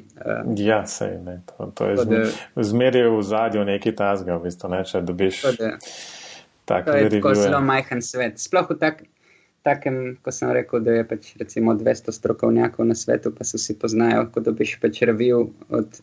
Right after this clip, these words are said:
Speaker 1: od
Speaker 2: Ja.
Speaker 1: članka, se
Speaker 2: Ne
Speaker 1: kar
Speaker 2: more biti
Speaker 1: podpišejo,
Speaker 2: prodelač, ja.
Speaker 1: tako.
Speaker 2: Ja, itak, ja.
Speaker 1: Tako da, da veš, kdo je bil. <laughs>
Speaker 2: Da veš, kaj narediti v nas-, v drugem primeru, ne.
Speaker 1: Ja, ja.
Speaker 2: Ko dobiš ti kaj za rezi-, revidirati.
Speaker 1: Ja,
Speaker 2: Okej.
Speaker 1: ja. Samo on,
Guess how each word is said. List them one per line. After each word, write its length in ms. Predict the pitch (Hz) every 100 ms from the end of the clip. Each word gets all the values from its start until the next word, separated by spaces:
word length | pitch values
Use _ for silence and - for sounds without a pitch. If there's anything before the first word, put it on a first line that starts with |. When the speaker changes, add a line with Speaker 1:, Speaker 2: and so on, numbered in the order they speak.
| -
Speaker 1:
od 160 | - 117
Speaker 2:
Ja. 120 | 165
Speaker 1:
članka, 520 | 139 120 117 110 117 107 - _ - - - -
se 180 | -
Speaker 2:
Ne 80 | 113
Speaker 1:
kar 120 | 123
Speaker 2:
more 120 | 117 113
biti 160 | 113
Speaker 1:
podpišejo, 180 | 123 110
Speaker 2:
prodelač, 360 | 104 104 95 101
ja. 80 |
Speaker 1:
tako. 120 | 107 - _ 113
Speaker 2:
Ja, 180 | 95 87
itak, 320 | - 104 - -
ja. 120 | -
Speaker 1:
Tako 140 | 123
da, 180 | 113 117 107 -
da 140 | 123
veš, 260 | 117 117 -
kdo 200 | - 117
je 100 | 117
bil. 240 | 107 110 110
<laughs> 40 | - - - - - - - - -
Speaker 2:
Da 140 | - 120
veš, 220 | 123 131
kaj 220 | - 123
narediti 440 | 117 117 117 113 -
v 140 | 135
nas-, 240 | 110 120 117
v 320 | 170 131 123 120 131
drugem 340 | 117 123 107 90
primeru, 440 | 92 90 85 82
ne. 200 | - - 117 - - -
Speaker 1:
Ja, 240 | 131 127
ja. 160 | 117 110
Speaker 2:
Ko 140 | 117
dobiš 380 | 110 104 113 131
ti 120 | 151
kaj 220 | 104 110 95
za 140 | 95
rezi-, 260 | 92 90 98 123 110
revidirati. 680 | 104 101 98 98 98 - - - - _ _
Speaker 1:
Ja, 280 | - 139 135
Speaker 2:
Okej. 180 | 120 113
Speaker 1:
ja. 60 | -
Samo 300 | - 131
on, 120 | 151